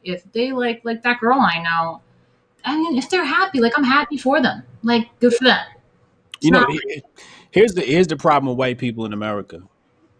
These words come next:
Speaker 2: and maybe even abroad. They don't understand what Black people went through in this country. And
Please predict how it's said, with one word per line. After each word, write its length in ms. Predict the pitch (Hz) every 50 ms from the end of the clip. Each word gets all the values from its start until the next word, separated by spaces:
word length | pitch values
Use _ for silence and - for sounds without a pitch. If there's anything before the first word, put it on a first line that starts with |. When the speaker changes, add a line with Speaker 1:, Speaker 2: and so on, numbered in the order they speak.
| _ _ _ - - -
Speaker 2:
and 100 | 117 120
maybe 240 | 120 139 147 143 139
even 220 | 131 123 117 110
abroad. 460 | 110 98 107 107 107 101 92 82 82 - _ _ _ _ _ _ _ _ _ _ _ _ _ _ _ _ _ - - -
They 280 | - - 101 139 151 147
don't 220 | 143 135 131 - -
understand 1000 | 120 123 117 110 110 101 - - - - 123 117 110 101 98 92 87 87 - _ _ - - _ _ _ _ _
what 320 | - 95 117 127 110 98 90
Black 280 | 107 113 113 107 101
people 300 | - 123 113 95 95 92
went 260 | 92 101 101 95 -
through 220 | - 95 92 90 87
in 60 | 87
this 180 | 85 82 - -
country. 540 | - 98 92 90 - - - 80 85 - _ _ - - - _ _ _ _ -
And 400 | 113 117 113 110 107 101 98 95